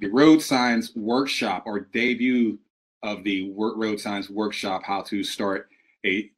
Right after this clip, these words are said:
Trucking Business. And we have John McGee as our guest to show us how. John, it was a pleasure having you on here and sharing your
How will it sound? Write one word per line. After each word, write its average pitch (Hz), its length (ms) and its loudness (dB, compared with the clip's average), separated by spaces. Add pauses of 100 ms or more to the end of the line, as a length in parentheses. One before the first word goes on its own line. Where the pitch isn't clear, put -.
(120)
Trucking 101 420 -2
Business. 107 720 2 (360)
And 98 100 -2
we 101 120 2
have 101 320 -2 (120)
John 110 340 2
McGee 107 420 4
as 101 200 -2
our 98 100 -4
guest 110 400 -2
to 104 80 -6
show 107 320 0
us 98 100 -2
how. 98 680 -2
John, 123 500 4 (400)
it 151 80 8
was 160 160 8
a 135 60 4
pleasure 139 360 4
having 123 260 2
you 120 160 4
on 120 240 0
here 117 280 0
and 104 180 -6
sharing 117 400 -2
your 104 160 -4